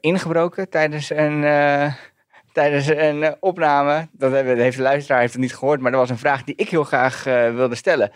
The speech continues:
Maar die, eh, eh, Sebastiaan en, eh, Gerard op dat moment niet, eh, stelden, waarvan ik dacht, ja, ik wil dit gewoon zo graag weten. Laat ik dat eens eventjes, eh,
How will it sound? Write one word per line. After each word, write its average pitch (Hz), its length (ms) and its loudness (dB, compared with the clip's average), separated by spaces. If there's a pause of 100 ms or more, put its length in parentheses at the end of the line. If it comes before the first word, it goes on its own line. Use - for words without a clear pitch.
(200)
Maar 160 280 0 (140)
die, 143 400 0
eh, 123 460 0
eh, 131 100 -2
Sebastiaan 156 640 -2
en, 135 320 0
eh, 135 180 2
Gerard 147 420 0
op 127 80 -10
dat 160 120 0
moment 139 180 2
niet, 214 220 -2
eh, 170 140 0
stelden, 156 460 0 (320)
waarvan 131 200 -4
ik 135 80 -2
dacht, 135 140 -2
ja, 123 120 0
ik 143 160 -6
wil 151 160 0
dit 151 180 0
gewoon 139 240 -2
zo 139 160 0
graag 135 200 -2
weten. 123 460 0 (220)
Laat 131 200 0
ik 123 80 -14
dat 127 120 0
eens 113 100 -6
eventjes, 107 580 -2
eh, 92 160 -2